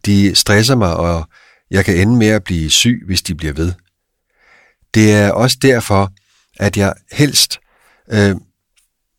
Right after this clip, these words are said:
vil have dem til at forsvinde, for ellers eksploderer mit hoved med alt det, jeg skal have der i forvejen. Mener du, at disse tanker kan forhindre dig i at gøre de ting, du skal eller vil,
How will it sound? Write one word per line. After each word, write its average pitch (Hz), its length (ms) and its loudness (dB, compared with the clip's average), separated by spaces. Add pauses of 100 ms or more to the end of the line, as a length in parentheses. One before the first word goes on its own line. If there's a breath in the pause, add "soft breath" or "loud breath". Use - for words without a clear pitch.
(100)
vil 110 120 0
have 107 180 2
dem 104 100 -4
til - 140 -2
at 123 100 -2
forsvinde, 117 560 -2
for 98 380 -2 (260)
ellers 123 300 -2
eksploderer 113 520 -4
mit 95 160 -2
hoved 92 340 0
med 104 120 -2
alt 98 320 -6
det, 104 280 -2
jeg 92 120 -6
skal - 160 -4
have 104 180 -2
der 113 160 -2
i 95 120 -8
forvejen. 85 580 -4 (1600)
Mener 123 400 0
du, 78 340 -4 (180)
at 87 160 -2 (180)
disse 123 220 0
tanker 80 400 -4
kan 90 220 -6
forhindre 101 420 -4
dig 82 160 -6
i 92 120 -6
at - 120 -8
gøre 87 240 -2
de 95 160 -6
ting, - 320 -4
du 80 80 -10
skal 92 360 -4
eller 80 200 -4
vil, 87 260 -2